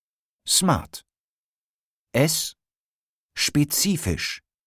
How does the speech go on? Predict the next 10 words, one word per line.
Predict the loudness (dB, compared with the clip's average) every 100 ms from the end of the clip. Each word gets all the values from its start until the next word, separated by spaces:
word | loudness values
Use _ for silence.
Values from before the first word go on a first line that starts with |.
| _ _ _ _ 0
Beispiel: | 2 2 4 6 6 4 -6 -20 _ -2
Ich | -2 2
möchte | 2 2 2 0 4
weniger | 4 6 4 2
wiegen. | 2 2 -2 -10 _ _ _ _ _ _ _ _ _ 6
M. | 6 6 2 -6 _ _ _ _
Messbar. | 2 4 4 2 0 2 2 -2 -8 _ _ _ _ _ _
Beispiel, | 2 2 2 2 4 4 0 _ _ _ _ 2
und | 6 6
zwar | 4 4 4